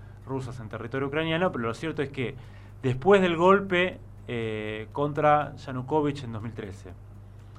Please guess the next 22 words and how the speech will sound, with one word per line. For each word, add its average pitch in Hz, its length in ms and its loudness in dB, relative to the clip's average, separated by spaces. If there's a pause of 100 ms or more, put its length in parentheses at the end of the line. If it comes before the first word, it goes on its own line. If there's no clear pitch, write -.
(120)
el 110 100 -8
golpe 147 540 4
pro-occidental 143 640 0
y 147 40 0
el 127 80 2
Euromaidán, 127 480 0
el 107 160 -4
co-, - 240 -14
sostenido 120 340 -8
también 131 340 0 (280)
y - 20 -10
apoyado 113 460 -2
por 117 180 -6
protestas 131 680 -6 (600)
de 131 440 2 (240)
los 117 120 -6
sectores 135 280 -2
pro-occidentales 131 840 -4
en 127 120 -10
Ucrania, 131 300 0
que 117 80 -2
son 107 320 -8